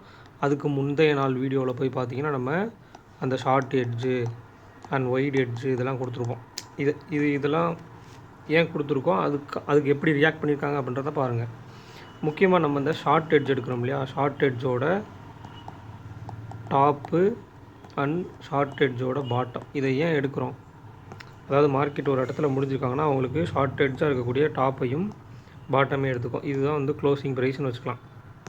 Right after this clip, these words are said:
சரிங்களா? மார்க்கெட் வந்து க்ளோஸ் ஆகிருக்குது இங்கே தான். நம்ம இந்த இடத்துல டாப் எடுப்போம், இந்த இடத்துல பாட்டம் எடுப்போம். அதே மாதிரி இந்த இடத்துல இடையில எங்கேயோ சம்திங்கில் ஒரு மிட் பாயிண்ட் எடுப்போம்.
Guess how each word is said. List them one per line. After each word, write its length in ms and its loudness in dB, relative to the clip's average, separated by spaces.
சரிங்களா? 340 0
மார்க்கெட் 360 -2
வந்து 180 0
க்ளோஸ் 280 6
ஆகிருக்குது 360 2
இங்கே 200 0
தான். 100 -2
நம்ம 220 0
இந்த 160 0
இடத்துல 220 -2
டாப் 280 2
எடுப்போம், 280 0
இந்த 120 0
இடத்துல 280 0
பாட்டம் 340 -2
எடுப்போம். 240 -4
அதே 120 8
மாதிரி 200 6
இந்த 120 2
இடத்துல 260 2
இடையில 280 4
எங்கேயோ 240 2
சம்திங்கில் 420 0
ஒரு 120 2
மிட் 200 -4
பாயிண்ட் 220 2
எடுப்போம். 240 -6